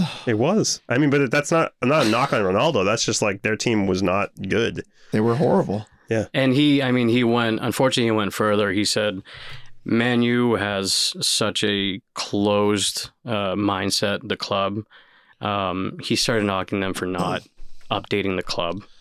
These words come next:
Speaker 1: Yeah.
Speaker 3: updating the clubhouse, updating the stadium.
Speaker 1: He said
Speaker 3: He said
Speaker 1: the,
Speaker 3: it's still
Speaker 1: the
Speaker 3: the same
Speaker 1: facilities
Speaker 3: pool, it's the,
Speaker 1: Yeah.
Speaker 3: still the same training room.
Speaker 1: Since he left in
Speaker 3: Like, all
Speaker 1: two thousand nine.
Speaker 3: this money coming into this club, and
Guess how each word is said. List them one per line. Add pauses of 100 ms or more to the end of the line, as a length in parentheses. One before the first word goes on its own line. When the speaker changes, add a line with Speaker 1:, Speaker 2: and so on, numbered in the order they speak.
(280)
Speaker 1:
Yeah.
Speaker 3:
updating
the
clubhouse,
updating
the
stadium.
Speaker 1:
He
said
Speaker 3:
He
said
Speaker 1:
the,
Speaker 3:
it's
still
Speaker 1:
the
Speaker 3:
the
same
Speaker 1:
facilities
Speaker 3:
pool,
it's
the,
Speaker 1:
Yeah.
Speaker 3:
still
the
same
training
room.
Speaker 1:
Since
he
left
in
Speaker 3:
Like,
all
Speaker 1:
two
thousand
nine.
Speaker 3:
this
money
coming
into
this
club,
and